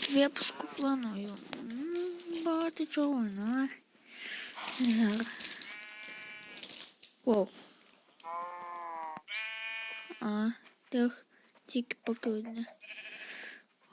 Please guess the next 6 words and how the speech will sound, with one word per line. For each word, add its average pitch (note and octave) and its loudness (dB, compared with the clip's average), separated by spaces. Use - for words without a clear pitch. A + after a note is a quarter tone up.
О, A#3+ 12
курець. A3 8
Та. A3+ 2
Е. F#3+ 0
Багато A3 2
чого. G3 -2